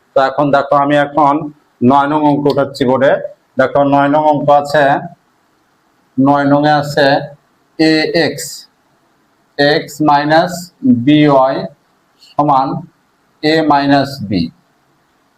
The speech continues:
এক্স প্লাস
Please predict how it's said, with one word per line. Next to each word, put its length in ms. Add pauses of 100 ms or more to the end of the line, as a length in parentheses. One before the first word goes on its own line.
(1400)
এক্স 260 (880)
প্লাস 320